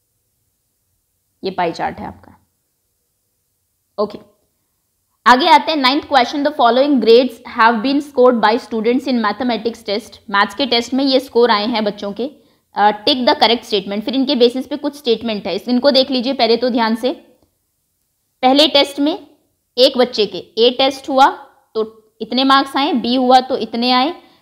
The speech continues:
सी, डी, ए, सॉरी, ए ग्रेड कितने स्टूडेंट्स के आए हैं,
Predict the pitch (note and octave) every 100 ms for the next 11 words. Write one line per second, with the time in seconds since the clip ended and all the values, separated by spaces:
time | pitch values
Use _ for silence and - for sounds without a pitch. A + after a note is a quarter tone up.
0 | _ - - C4+ F#4+ - _ _ _ _
1 | _ _ G3+ F#3+ G#3 B2+ _ _ _ _
2 | _ G3 - - B3+ - B3+ - B3 C#4+
3 | C#4 D4+ - C4+ C#4 C#4+ C#4 C4 C4 C4
4 | B3+ A#3+ C#4 F4+ -